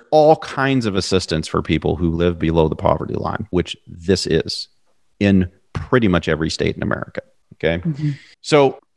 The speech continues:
Speaker 1: I think my response to this, other than that this post is inaccurate, misleading,
Speaker 2: somewhat inflammatory,
Speaker 1: extremely
Speaker 2: Trying to be
Speaker 1: inflammatory.
Speaker 2: trying to be nice.
Speaker 1: Uh, <laughs> they're trying to keep me tu-,
Speaker 2: <laughs>
Speaker 1: she's trying to keep me tuned down.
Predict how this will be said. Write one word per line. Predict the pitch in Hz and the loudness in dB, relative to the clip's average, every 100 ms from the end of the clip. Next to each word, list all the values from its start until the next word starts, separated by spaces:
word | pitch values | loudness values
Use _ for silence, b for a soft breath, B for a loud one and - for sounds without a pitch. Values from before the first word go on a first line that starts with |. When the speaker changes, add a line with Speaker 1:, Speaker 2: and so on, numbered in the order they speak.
| - | -4
Speaker 1:
I | |
think | 127 165 170 | 0 2 4
my | 147 | 4
response | 107 - 101 92 | 4 2 2 0
to | 85 | -2
this, | 82 - | -4 0
other | 98 92 | 2 4
than | 82 80 | 4 4
that | 80 76 | 4 4
this | 78 | 0
post | - 95 90 - - | 0 2 2 0 -2
is | 92 80 - - | 0 0 -4 -10
inaccurate, | 95 95 92 87 - 85 85 - _ _ _ _ | -6 -2 0 0 0 0 0 -4 _ _ _ _
misleading, | - 95 - 87 82 82 82 78 - _ _ | -2 0 0 0 2 2 0 -2 -6 _ _
Speaker 2:
somewhat | - - 240 240 | -12 -2 2 2
inflammatory, | 196 160 185 185 180 160 156 160 156 _ 117 | 2 0 0 0 0 -2 -2 -2 -4 _ -2
Speaker 1:
extremely | 113 - - 131 147 156 151 | -2 -2 2 4 4 4 4
Speaker 2:
Trying | 143 | 4
to | |
be | 117 | 4
Speaker 1:
inflammatory. | 123 101 85 - 76 76 92 | 2 2 0 -2 -2 0 -2
Speaker 2:
trying | 135 180 | -6 -8
to | |
be | 190 214 | -6 -4
nice. | 147 156 - - _ B B - | -4 -8 -10 -20 _ B B -2
Speaker 1:
Uh, | 87 87 | 0 0
<laughs> | - | 0
they're | 104 277 | -2 -2
trying | - - | 0 0
to | - | 0
keep | 294 - | -2 -2
me | 285 | -2
tu-, | - - 285 - | -4 -4 -6 -6
Speaker 2:
<laughs> | 294 117 117 | -10 -8 -12
Speaker 1:
she's | - - | -12 -4
trying | 120 107 | -2 -2
to | |
keep | - 98 | -4 -4
me | 90 | -4
tuned | 82 92 82 78 | -2 -2 -2 -2
down. | 73 69 71 69 | -4 -4 -6 -10